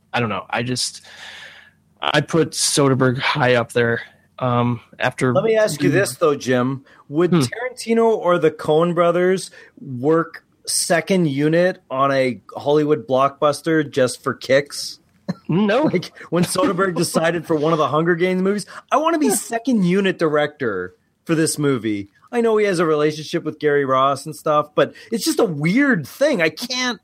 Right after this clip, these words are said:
Speaker 2: I guess Tarantino did it a bit with Sin City, but I, I just can't see other directors doing, just 'cause it, 'cause it would be funny if I did this. <laughs>
Speaker 1: Yeah, I mean, a-, again, he's, he's kind of a renaissance man, and, and,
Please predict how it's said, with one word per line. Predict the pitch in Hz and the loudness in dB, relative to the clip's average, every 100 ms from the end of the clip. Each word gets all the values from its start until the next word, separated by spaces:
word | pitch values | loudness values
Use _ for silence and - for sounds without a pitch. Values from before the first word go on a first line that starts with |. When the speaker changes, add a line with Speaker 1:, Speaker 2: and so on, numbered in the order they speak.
| _ _ - | _ _ -4
Speaker 2:
I | |
guess | 190 202 190 - | 0 0 0 -4
Tarantino | - 208 180 - 170 160 | 0 2 2 2 2 2
did | 131 147 | 2 0
it | 127 | 0
a | |
bit | 107 131 113 | 0 -2 -2
with | 117 | -6
Sin | - 123 | -4 -6
City, | - 160 156 156 | -2 0 4 2
but | 151 131 - _ _ _ - | 2 -6 -8 _ _ _ -6
I, | 202 - | -4 -2
I | |
just | 180 208 - | 0 0 0
can't | - 240 233 | -2 0 -2
see | - - 233 226 | -4 -4 0 2
other | 185 190 | 2 2
directors | 170 160 170 170 170 135 | 0 2 0 0 0 -2
doing, | - 156 160 165 156 143 _ - | -2 0 2 2 -2 -6 _ -10
just | 175 | -6
'cause | - 214 | -2 0
it, | 185 127 120 127 _ - | 0 -2 -8 -16 _ -10
'cause | 147 | -2
it | 160 | 0
would | 175 | 0
be | 175 | 0
funny | 240 - 262 320 80 | 0 0 0 -2 -6
if | 110 117 | -4 0
I | 123 | 2
did | 98 104 | 0 -4
this. | 80 - - - - | -6 -12 -12 -12 -12
<laughs> | - _ _ _ _ - - - - | -14 _ _ _ _ -20 -16 -16 -8
Speaker 1:
Yeah, | 202 277 - - | -2 0 2 2
I | 160 | 2
mean, | 170 180 160 - _ _ - 92 | 2 0 -2 -6 _ _ -6 -2
a-, | 185 | 0
again, | 170 156 180 262 | 0 0 0 0
he's, | 202 147 - | -2 -2 -2
he's | 151 143 | -4 -4
kind | - 127 | -4 -2
of | 139 | 0
a | 180 | 0
renaissance | 170 214 214 147 127 123 - | 0 0 0 0 0 -2 -2
man, | 127 131 131 | 0 2 2
and, | 131 127 127 - | 0 -2 -4 -4
and, | 131 127 | -2 -2